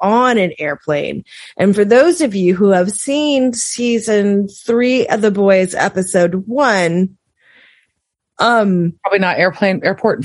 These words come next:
Speaker 2: not airplane viewing with people immediately next to you. One of those.
Speaker 1: There is, remember when we were talking about the people shrinking and going inside of bodies?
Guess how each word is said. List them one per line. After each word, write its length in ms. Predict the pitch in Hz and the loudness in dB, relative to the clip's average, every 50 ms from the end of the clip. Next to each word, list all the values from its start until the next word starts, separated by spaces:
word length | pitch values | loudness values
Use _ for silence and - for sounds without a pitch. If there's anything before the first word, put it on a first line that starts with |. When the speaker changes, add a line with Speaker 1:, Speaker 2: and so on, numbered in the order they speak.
| - - - | -10 -6 -4
Speaker 2:
not 240 | 196 214 - - 214 | -2 -2 -2 0 0
airplane 500 | 208 - - - - 190 185 190 196 190 | 0 0 -2 -2 -2 0 0 2 2 2
viewing 300 | 170 190 190 190 190 185 | 2 2 2 2 2 2
with 140 | 170 160 | 0 0
people 260 | - 196 - - 175 180 | 0 -4 -2 0 0 0
immediately 360 | 175 185 180 185 156 185 196 | 2 2 2 2 2 2 0
next 260 | 202 208 - - - | 0 -2 -4 -4 -2
to 80 | 277 277 | 0 2
you. 120 | 269 269 | 2 2
One 120 | 247 208 202 | 2 2 2
of 60 | 208 | 2
those. 340 | 220 226 233 247 233 - - _ _ _ _ _ _ _ _ _ _ _ _ _ _ _ _ _ _ _ _ - - - _ _ _ _ _ - _ _ | 2 2 0 0 -4 -6 -14 _ _ _ _ _ _ _ _ _ _ _ _ _ _ _ _ _ _ _ _ -20 -20 -20 _ _ _ _ _ -20 _ _
Speaker 1:
There 380 | 247 220 294 320 320 320 320 311 | -6 0 2 2 4 4 4 2
is, 380 | - 262 285 285 285 262 - - 190 190 294 294 226 - | 2 2 2 2 0 0 -4 -6 -4 -2 -2 -2 -4 -4
remember 260 | - 262 311 349 453 453 | -2 0 2 2 2 4
when 160 | 440 508 466 440 | 4 4 4 4
we 100 | 392 339 | 4 4
were 120 | 330 320 | 2 0
talking 500 | - - 277 214 233 - 277 254 254 240 | 0 0 -2 -2 0 0 0 2 2 2
about 420 | 233 202 220 214 214 208 202 202 | 2 2 2 2 2 2 0 2
the 100 | - 214 | 0 -2
people 360 | 202 208 240 233 - 226 214 208 | -2 -2 -4 -4 -2 -2 -2 -2
shrinking 640 | - - 220 208 208 208 214 214 214 214 208 202 | 0 0 0 0 0 0 0 0 2 2 2 2
and 140 | 196 190 180 | 2 2 2
going 340 | 185 180 185 190 196 190 190 | 2 2 2 2 2 2 2
inside 360 | 185 190 185 - 185 180 165 | 0 0 0 0 -2 0 0
of 120 | 151 127 - | -2 -2 -2
bodies? 640 | 143 151 151 156 170 165 170 165 165 - - - | -2 -2 0 0 0 -2 -2 -4 -4 -8 -10 -6